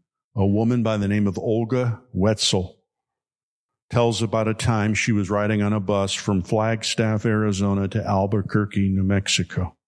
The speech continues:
They stopped at a small wayside station in the middle of nowhere, and a young Indian boy, young Indian boy, probably Apache, I think, or, well, that's a,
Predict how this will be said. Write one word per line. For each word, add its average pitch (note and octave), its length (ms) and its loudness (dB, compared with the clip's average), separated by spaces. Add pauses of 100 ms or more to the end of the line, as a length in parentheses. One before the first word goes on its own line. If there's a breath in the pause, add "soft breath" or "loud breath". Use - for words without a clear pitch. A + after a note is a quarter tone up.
(1040)
They A2 80 2
stopped B2+ 500 0
at A2+ 80 0
a G#2+ 60 0
small A#2+ 520 0
wayside A2+ 640 0
station A2 580 0
in G2+ 100 2
the G2 60 2
middle G2+ 280 0
of F#2 120 -4
nowhere, F#2+ 840 0 (320)
and G#2 160 2
a G2 80 2
young A2+ 440 0
Indian B2 520 2
boy, F#2 440 0 (1200)
young G#2 260 2
Indian A2 380 0
boy, F2+ 220 0 (400)
probably G#2 440 0
Apache, G#2 720 -2
I G2 160 -2
think, G#2+ 320 -2
or, F#2 200 -2 (360)
well, F#2 220 0
that's G2 260 -2
a, F#2+ 140 0